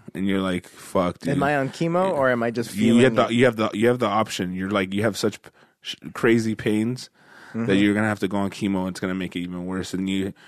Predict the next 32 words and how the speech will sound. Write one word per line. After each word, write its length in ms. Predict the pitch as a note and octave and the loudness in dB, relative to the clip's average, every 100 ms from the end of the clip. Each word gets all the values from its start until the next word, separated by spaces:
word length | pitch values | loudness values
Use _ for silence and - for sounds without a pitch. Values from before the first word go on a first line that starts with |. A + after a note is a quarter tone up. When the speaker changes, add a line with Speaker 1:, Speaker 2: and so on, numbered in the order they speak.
| - - _ | -20 -20 _
Speaker 1:
the 140 | F#2 | -10
doc-, 260 | F#2+ A2+ C#3 | 0 2 2
Speaker 2:
And 100 | C#3+ | 4
there's 160 | A#2+ | 4
a 40 | C#3 | 4
Speaker 1:
doctor 160 | B2 E3 | 4 4
Speaker 2:
chance 240 | C3 C#3 | 4 2
Speaker 1:
say, 80 | C#3 | -2
Speaker 2:
or 40 | |
no 140 | A#2+ A#2+ | -4 -6
chance? 280 | A2 G#2 | -8 -10
Speaker 1:
doctor 340 | A#2 A2+ A2+ A2 | 2 2 4 0
says 480 | - A#2 A2+ G#2+ - | 2 4 4 0 -6
it's 320 | F#2 G2 - - E2 | -6 -4 -4 -4 -8
seventy 400 | - G2+ G2 F#2 | 0 0 0 -4
thirty. 440 | - E2 E2 F2+ - - - | -4 -6 -8 -16 -20 -20 -6
Speaker 2:
Seventy 380 | D3 D3+ D3 | -2 0 0
thirty? 440 | C#3+ D3+ F3 A3 C#4+ - | 0 2 2 0 -2 -6
Speaker 1:
Actually, 260 | F#2+ F#2 | -6 -4
that's 100 | F2 | -4
pretty 220 | - E2 | -8 -14
good. 200 | D2+ E2+ G2+ | -12 -14 -8
Speaker 2:
I'll 140 | A2 B2 | -6 -4
keep 200 | D#3+ A#2+ | -4 -6
going, 280 | A#2+ D3+ A#2+ | -6 -6 -2
bro. 320 | A#2 C#3 D#3+ | 0 2 0
Seventy 420 | - - C#3+ D3+ C3+ | -4 -2 0 0 -2
thirty. 360 | - C3+ D3 | -2 -2 -2
Speaker 1:
All 40 | D#3+ | -6
right. 100 | - | -8
Speaker 2:
Seventy 420 | - D#3 D3+ D3 | -2 -2 0 -2
thirty. 420 | C3+ C#3+ C#3 C3+ | -2 -4 -2 -4